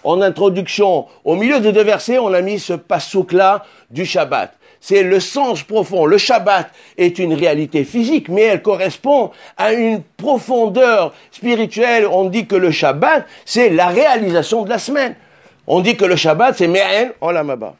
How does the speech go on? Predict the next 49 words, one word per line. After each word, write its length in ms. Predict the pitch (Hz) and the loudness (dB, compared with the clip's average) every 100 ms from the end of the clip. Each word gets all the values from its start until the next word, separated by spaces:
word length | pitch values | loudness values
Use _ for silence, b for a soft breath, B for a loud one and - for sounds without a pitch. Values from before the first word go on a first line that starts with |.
| _ | _
Et 60 | 113 | -10
c'est 120 | - | -4
le 80 | 170 | -2
sens 260 | 156 202 156 | 0 -2 -4
profond 640 | - 196 170 208 220 190 B B B | -2 -2 0 2 0 0 B B B
de 100 | 113 | 0
la 140 | 175 165 | 2 2
Parashat 520 | - 190 175 196 190 - | 0 0 0 0 -2 0
Hamoradot. 540 | 165 156 135 139 180 | -2 0 0 0 0
Il 200 | 175 214 | 0 0
y 60 | 220 | 0
a 100 | 220 | 2
encore 400 | 208 - 240 160 | -2 0 -2 -2
beaucoup 320 | 151 160 190 | -6 -10 -8
de 100 | 135 | -8
choses 420 | 139 - 151 113 - | -6 -2 -2 -2 -2
à 120 | 135 | -2
dire, 280 | 147 262 202 - B B B | 0 -2 -4 -6 B B B
mais 260 | 143 175 113 | 0 0 0
le 140 | 151 | 0
sens 400 | 185 - 262 175 | 0 -2 -6 -6
profond 720 | - - 226 208 226 320 254 - B B | -10 -4 -2 -2 -2 -2 -2 -6 B B
est 140 | - 220 | 4 4
là, 320 | 277 311 - B | 4 0 -2 B
c'est 140 | - | -12
que 100 | 196 | -6
dans 240 | 220 196 294 | -6 -4 -4
chaque 300 | - 285 - | -2 -2 -2
fête, 240 | 302 - | -4 -4
il 120 | 233 | -4
y 60 | 208 | 0
a 160 | 226 - _ b b | 0 0 _ b b
deux 240 | 170 359 | 0 0
dimensions. 640 | 233 254 214 165 175 156 - b | 0 -4 -6 -8 -8 -10 -12 b
Il 160 | b 214 | b 0
y 80 | 247 | 4
a, 240 | 226 185 - B | 4 2 -4 B
dans 220 | 175 311 | 0 0
chacune 460 | 302 330 - 277 226 | 0 -2 0 -4 0
de 100 | 208 | 0
nos 160 | 220 | 0
fêtes, 280 | - 294 269 | -4 -8 -8
il 120 | 233 | -8
y 60 | 214 | -4
a 80 | 214 | -2
deux 220 | 170 320 | 0 -2
dimensions. 440 | 226 240 220 208 220 | -2 -2 -2 -2 0
Une 160 | 359 | 2
dimension 720 | 302 311 262 208 233 226 165 | 4 4 4 2 2 2 2